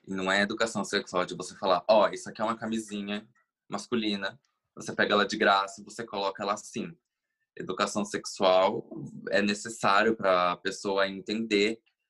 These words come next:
o que que é um abuso, o que que é um estupro, é... o que que as pessoas podem ou não fazer, o que que você deve fazer. É... e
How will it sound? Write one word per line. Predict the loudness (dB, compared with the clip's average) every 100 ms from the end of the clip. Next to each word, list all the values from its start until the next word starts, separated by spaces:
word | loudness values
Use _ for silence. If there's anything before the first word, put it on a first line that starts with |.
| _ _
o | -2 -2
que | -2 -2
que | 4
é |
um | 4
abuso, | 4 4 4 4 0 -4 -4
o |
que | -4 -4
que | 0
é |
um | 0
estupro, | -2 0 2 4 2 2 2 0 -6 -20 -8 0
é... | 2 4 2 0 0 0 0 -2 -4
o | -6
que | -6
que | -10
as | -8
pessoas | -8 -6
podem | 4 6 6 4 0
ou | 0
não | 2 2 2
fazer, | 2 0 0 2 4 2 0
o |
que | -8 -20
que | _
você | -18 -12 -6
deve | 0 2 0 -10 _ _ _ _ _ _ _
fazer. | -4 -4 -2 2 4 4 0 _ _ _ -8
É... | -4 -2 -2 -2 -2 -2 -4 -6 -4 -4 -6 -8 -8
e | -8 -6 -4 -6 -8